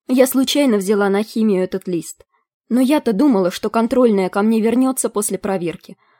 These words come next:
Откуда мне было знать, что у Змейка такая молниеносная реакция? Ну что он так быстро швырнет ее прямо в камин?» Она,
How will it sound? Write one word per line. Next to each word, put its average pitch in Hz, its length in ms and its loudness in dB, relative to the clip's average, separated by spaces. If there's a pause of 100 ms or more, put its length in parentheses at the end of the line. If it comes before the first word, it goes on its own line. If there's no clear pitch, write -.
(220)
Откуда 285 400 0
мне 262 160 4
было 262 240 2
знать, 262 260 0
что - 200 -2
у 220 60 2
Змейка 233 500 -2 (400)
такая 240 380 2
молниеносная 220 800 0
реакция? 196 600 -4 (320)
Ну 247 120 -2
что 277 180 -2
он 302 100 0
так 277 200 0
быстро 285 340 0
швырнет 240 500 -2
ее 202 160 -2
прямо 202 320 -2
в - 80 -20
камин?» 196 460 -4 (840)
Она, 190 400 -2